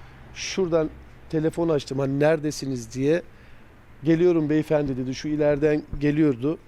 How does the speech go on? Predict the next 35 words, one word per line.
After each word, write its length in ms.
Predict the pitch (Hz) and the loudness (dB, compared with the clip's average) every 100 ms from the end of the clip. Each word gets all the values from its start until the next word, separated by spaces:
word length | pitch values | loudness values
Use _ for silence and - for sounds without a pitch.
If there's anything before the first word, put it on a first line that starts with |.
| - - - - - | -20 -20 -20 -20 -4
Yanıma 360 | 147 156 165 160 | 0 2 2 2
geldi. 480 | 135 113 110 165 175 139 | 2 0 -2 -6 -8 -14
İşte 200 | - 147 | -14 -8
kendisine, 480 | 151 156 151 165 | -4 -4 -2 -4
"Bu 40 | 151 | -2
saatte 400 | - 156 - 160 | 0 -2 -2 -2
niye 180 | 165 160 | 0 2
geldiniz 460 | 151 143 156 160 | 0 -2 -4 -6
ki? 100 | - | -6
Hani, 260 | 123 123 113 | -6 -6 -4
bir 60 | 139 | -2
anlamı 360 | 135 139 143 | 0 0 0
yok." 160 | 156 147 | -2 -2
falan 360 | 135 143 147 | -4 -2 -4
dedim. 240 | 127 123 160 - - - - | -6 -8 -10 -18 -20 -10 -4
"Olsun 340 | 170 - 147 | -2 -2 -4
beyefendi." 340 | 147 139 127 | -4 -4 -4
dedi. 160 | 120 117 | -6 -8
"Trafikte 540 | - 147 135 - 139 | -8 -8 -8 -6 -4
bayağı 320 | 131 135 131 - - - - - | -2 0 -2 -4 -14 -20 -20 -12
tic-, 220 | 131 135 | -10 -8
ticari 360 | - 131 143 143 | -10 -2 0 0
taksiyle 420 | 147 - 160 156 | -4 -6 -6 -2
geldiğini 400 | 127 113 117 110 | -2 -2 -4 -8
söyledi. 480 | - 110 113 147 151 | -8 -8 -8 -12 -10
Trafiğe 400 | 143 139 151 147 | -6 -6 -4 -6
takıldık." 560 | 131 - 120 107 - | -6 -10 -10 -12 -12
dedi. 220 | 123 143 | -12 -8
"Bir 120 | 160 156 | -2 -2
bakalım." 440 | 160 175 143 117 | 0 0 -2 -4
dedi. 260 | 123 139 139 | -6 -4 -6
"Dediğiniz 420 | 139 151 147 131 | -2 -2 -2 -6
gibi 180 | 151 160 | -6 -6
ise" 260 | - 120 | -6 -8
dedi. 240 | 113 135 | -6 -8